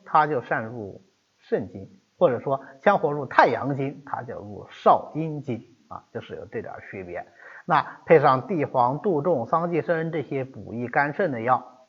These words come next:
标本兼治，就能治疗久闭肝肾、气血亏损这样一类的病人。比方说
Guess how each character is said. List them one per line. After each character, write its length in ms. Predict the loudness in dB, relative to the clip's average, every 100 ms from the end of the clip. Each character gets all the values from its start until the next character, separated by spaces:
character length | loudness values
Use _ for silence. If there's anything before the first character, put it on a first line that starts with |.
| _ 8
标 380 | 10 10 8
本 260 | 6 0 0
兼 300 | 2 4 6
治， 520 | 6 4 2 -16 -2 8
就 100 | 8
能 300 | 8 0 -2
治 180 | 0
疗 520 | 4 4 4 0 -16 -2
久 360 | 6 6 6 2
闭 300 | 4 4 0
肝 300 | 0 0 0
肾、 240 | -4 -4
气 160 | -10 -12
血 200 | -12 -8
亏 260 | 2 2
损 500 | 2 -6 -8 -12 -14 _
这 100 | -10
样 160 | -10 -10
一 80 | -10
类 120 | -10
的 100 | -10
病 200 | -10 -12
人。 200 | -12 -16 _ _ -14
比 220 | -12 -10
方 260 | -8 -8
说 300 | -8 -8 -8